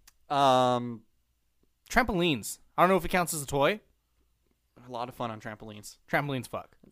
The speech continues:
Speaker 1: Trampoline wrestling especially.
Speaker 2: I, I vividly remember we had a elementary school friend named Dylan.
Speaker 1: Yep, Dylan Ruffin.
Speaker 2: I R K O'd him through the trampoline. It broke.
Speaker 1: <laughs>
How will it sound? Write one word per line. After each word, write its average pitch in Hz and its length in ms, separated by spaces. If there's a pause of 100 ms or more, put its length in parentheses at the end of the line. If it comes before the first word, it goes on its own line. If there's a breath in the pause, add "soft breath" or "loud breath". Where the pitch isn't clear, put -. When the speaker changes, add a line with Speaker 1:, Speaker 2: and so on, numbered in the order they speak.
Speaker 1:
Trampoline 127 380
wrestling 127 480
especially. 110 680 (580)
Speaker 2:
I, 147 280
I 165 200
vividly 190 500
remember 156 640
we 143 120
had 139 140
a 135 240
elementary 156 380
school - 180
friend 170 220
named 170 160
Dylan. 127 260 (1120)
Speaker 1:
Yep, 139 220
Dylan 123 220
Ruffin. 123 320
Speaker 2:
I 214 100
R 180 180
K 175 220
O'd 185 140
him 151 160
through 170 220
the 143 60
trampoline. 139 460
It 156 140
broke. 196 280
Speaker 1:
<laughs> - 100